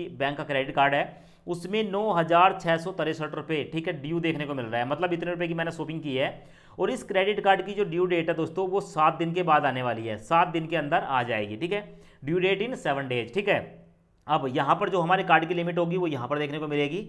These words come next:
तो मेरे क्रेडिट कार्ड की लिमिट जो है दोस्तों वो चौंसठ हज़ार रुपये है, नौ हज़ार छः सौ तिरसठ रुपये मैंने यहाँ पर शॉपिंग की है।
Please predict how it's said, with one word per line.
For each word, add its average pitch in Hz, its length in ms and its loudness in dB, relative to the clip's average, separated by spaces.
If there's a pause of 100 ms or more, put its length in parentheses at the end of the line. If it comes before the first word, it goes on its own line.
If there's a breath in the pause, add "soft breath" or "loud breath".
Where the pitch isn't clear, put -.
(340 loud breath)
तो 147 60 -6
मेरे 180 220 2
क्रेडिट 202 300 -2
कार्ड 196 180 2
की 202 80 -4
लिमिट 185 200 -6
जो 180 120 4
है 180 100 6
दोस्तों 180 240 -4
वो 185 80 -4
चौंसठ 151 340 -4
हज़ार 156 260 4
रुपये 151 200 0
है, 165 280 0
नौ 156 180 -2
हज़ार 160 260 0
छः 147 120 -4
सौ 160 100 -8
तिरसठ 143 400 -4
रुपये 147 160 -6
मैंने 139 220 -4
यहाँ 135 120 0
पर 135 140 -2
शॉपिंग 131 280 -8
की 143 140 -4
है। 151 120 0